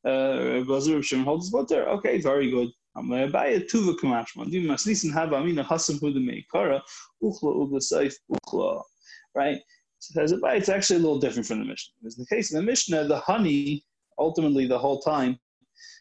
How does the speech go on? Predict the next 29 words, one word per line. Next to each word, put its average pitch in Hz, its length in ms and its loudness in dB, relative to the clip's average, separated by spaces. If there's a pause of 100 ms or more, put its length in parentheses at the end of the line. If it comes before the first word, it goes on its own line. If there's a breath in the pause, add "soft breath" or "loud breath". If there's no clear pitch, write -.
(180 loud breath)
right, 123 280 0
honeycomb 139 840 0
remains 127 640 2
in 127 120 -2
its - 380 -8 (360)
food 131 300 0
state. - 260 -2
Right? 85 120 -4 (3750 loud breath)
In 135 60 -4
other 131 100 2
words, 131 180 -2
the 135 120 0
honey 160 320 0
in, 135 100 -2
in 196 140 -2
the 156 80 0
case 135 280 0
of 135 60 -2
the 127 40 0
Mishnah, 127 260 -4
the 123 120 -2
honey 147 520 -2 (320)
is 127 400 -2 (240)
a 139 80 0
food 143 340 0
throughout. 117 420 -2 (800 loud breath)
Um, 104 380 -2 (560 loud breath)
but, - 340 -4
uh, 107 420 0